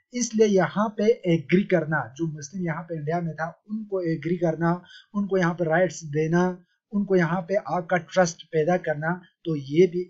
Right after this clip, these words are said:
एक क्या था, बड़ा challenge था जब हमारे Indian maker कॉन्स्टि-, अ, कॉन्स्टिट्यूशन जो मेकर्स था, उनको ये problem आया था। थर्ड जो problem यहाँ पे आया था, वो था आपका प्रिंसली state।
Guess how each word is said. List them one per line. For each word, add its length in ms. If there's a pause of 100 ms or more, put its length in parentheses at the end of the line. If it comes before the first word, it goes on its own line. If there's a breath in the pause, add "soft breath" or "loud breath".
एक 140
क्या 160
था, 160
बड़ा 320
challenge 500
था 280 (280 soft breath)
जब 220
हमारे 460
Indian 300 (280)
maker 260
कॉन्स्टि-, 720
अ, 140
कॉन्स्टिट्यूशन 720
जो 100
मेकर्स 460
था, 40
उनको 500
ये 140
problem 400
आया 80
था। 120
थर्ड 760
जो 160
problem 440
यहाँ 180
पे 120
आया 240
था, 120
वो 260
था 200
आपका 180
प्रिंसली 420
state। 360